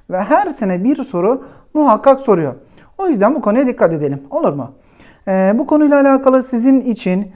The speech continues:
ayrı ayrı, e, karıştırılan ekler serisi oluşturduk. Serimizi mutlaka izleyelim. Tamam? Sonunda sorular da var, sorular da çözeceğiz. O sorulara da dikkat edelim. Haydi o zaman videomuza başlamadan önce, e,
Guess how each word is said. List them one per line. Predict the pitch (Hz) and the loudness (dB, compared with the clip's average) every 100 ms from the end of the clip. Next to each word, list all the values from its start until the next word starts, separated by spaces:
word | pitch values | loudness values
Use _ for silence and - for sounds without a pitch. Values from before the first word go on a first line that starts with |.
| - _ - | -20 _ 0
ayrı | 202 226 254 | 2 4 4
ayrı, | 226 220 208 214 202 | 6 6 6 4 2
e, | 196 190 185 185 180 | 0 2 2 0 0
karıştırılan | 208 214 233 226 226 | 0 0 0 4 4
ekler | 220 220 240 | 2 -2 -2
serisi | 233 240 233 262 | -2 -2 -2 -2
oluşturduk. | 254 254 254 240 262 - - _ - | -2 -2 -2 -2 -2 -6 -20 _ -12
Serimizi | - 269 269 240 190 180 202 - | -2 2 2 2 2 2 2 -2
mutlaka | - 277 233 220 220 226 220 | -4 -2 2 2 4 4 4
izleyelim. | 208 190 190 143 127 - _ _ _ | 0 2 4 2 -4 -14 _ _ _
Tamam? | 226 311 339 - - | -6 -6 -6 -18 -20
Sonunda | - 185 196 196 190 | -6 0 2 2 0
sorular | 190 175 165 202 | 0 2 4 4
da | 233 | 6
var, | 233 | 4
sorular | 226 175 156 175 220 | 2 -2 2 2 2
da | 254 | 0
çözeceğiz. | 240 220 254 277 - - - - | 0 0 -2 -6 -14 -20 -14 -2
O | 269 | 0
sorulara | 269 220 202 196 | 2 2 4 4
da | 269 262 208 | 4 4 0
dikkat | 226 - 254 254 | -2 0 0 2
edelim. | 208 190 139 135 - _ - _ _ | 2 2 0 -8 -18 _ -20 _ _
Haydi | 226 302 | 2 2
o | 294 | 2
zaman | 262 254 254 220 | 2 4 2 2
videomuza | 240 240 233 226 | 2 2 4 6
başlamadan | 226 226 240 233 | 4 4 0 2
önce, | 233 208 208 220 214 - _ _ - | 2 4 4 4 -6 -20 _ _ -4
e, | 208 196 196 | 0 0 -2